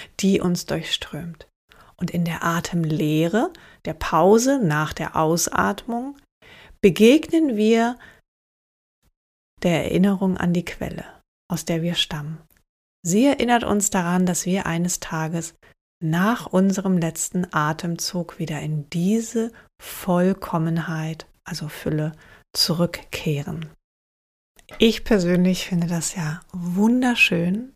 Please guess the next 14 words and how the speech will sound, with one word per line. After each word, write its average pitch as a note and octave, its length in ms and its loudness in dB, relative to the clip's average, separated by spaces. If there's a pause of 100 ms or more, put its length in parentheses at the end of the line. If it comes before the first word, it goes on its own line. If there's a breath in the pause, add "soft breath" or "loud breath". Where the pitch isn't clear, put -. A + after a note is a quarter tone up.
(400)
nicht G3 240 2
nur G#3+ 120 8
diesen G3 260 4
Gedanken E3+ 580 0
daran, A3 520 -2
sondern G3 920 4
es - 180 -6
tatsächlich G#3 680 -4
auch - 160 -6
mal F#3 100 0
immer F#3 380 2
wieder F#3 360 2 (420 loud breath)
zu - 180 -2
üben. G3 500 0